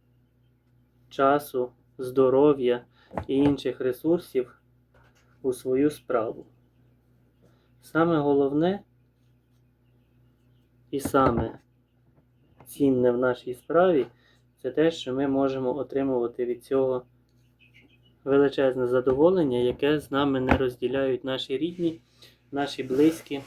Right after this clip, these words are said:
зачасту наші друзі, вважають нас трішечки повернутими, а можна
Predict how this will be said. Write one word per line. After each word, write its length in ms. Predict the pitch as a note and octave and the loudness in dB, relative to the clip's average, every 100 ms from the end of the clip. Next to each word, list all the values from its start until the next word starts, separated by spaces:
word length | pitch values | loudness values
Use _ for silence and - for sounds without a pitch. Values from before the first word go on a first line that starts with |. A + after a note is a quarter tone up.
| - _ _ _ _ _ - - _ _ - | -16 _ _ _ _ _ -20 -20 _ _ -10
зачасту 540 | C#3 C3 B2+ B2 - | 0 0 0 -4 -4
наші 340 | B2+ A#2 A#2 B2+ | -4 -4 -6 -8
друзі, 480 | B2+ E3 F#3 E3 E3 _ _ _ - _ _ _ _ _ _ - | 0 2 4 0 -4 _ _ _ -20 _ _ _ _ _ _ -6
вважають 680 | C3+ C3 C#3 D3+ C#3 A#2+ - | 0 2 4 4 2 -2 -2
нас 400 | C#3 C#3+ - _ _ _ _ _ _ _ - _ | -2 -2 -8 _ _ _ _ _ _ _ -20 _
трішечки 600 | C3+ C#3 C3+ - - B2+ - _ _ _ _ _ _ _ _ _ _ _ _ _ _ _ _ _ _ | -4 -4 -4 -2 0 0 -4 _ _ _ _ _ _ _ _ _ _ _ _ _ _ _ _ _ _
повернутими, 720 | C#3+ C3+ C3 A#2+ A#2 A2+ B2 C3 | 0 2 2 0 -6 -10 -10 -6
а 100 | C#3+ | -2
можна 320 | E3+ E3+ | -2 -4